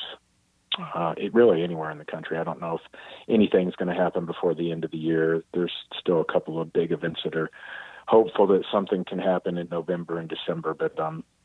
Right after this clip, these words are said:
skeptical that that will be the case. Um, best of luck to those that try to pull it off, but we'll see. Um, so Colorado is, is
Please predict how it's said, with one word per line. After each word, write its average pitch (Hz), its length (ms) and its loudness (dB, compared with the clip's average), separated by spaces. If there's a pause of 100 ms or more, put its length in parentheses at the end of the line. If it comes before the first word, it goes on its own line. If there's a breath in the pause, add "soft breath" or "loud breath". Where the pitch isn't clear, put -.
(460)
skeptical - 600 2
that 151 160 -8
that - 200 -6
will - 100 -10
be - 180 -8
the 151 100 -10
case. - 340 0 (640)
Um, 78 260 -12 (220)
best - 220 6
of 87 120 -4
luck 85 200 0
to - 80 -4
those 90 240 0
that 85 120 -8
try 95 160 4
to - 100 -2
pull - 220 0
it 85 80 0
off, - 260 4 (120)
but 165 180 -8 (880 loud breath)
we'll 127 240 10 (120)
see. 113 420 8
Um, 107 440 4
so 117 100 4
Colorado 123 600 6
is, 104 120 2 (180)
is 101 340 0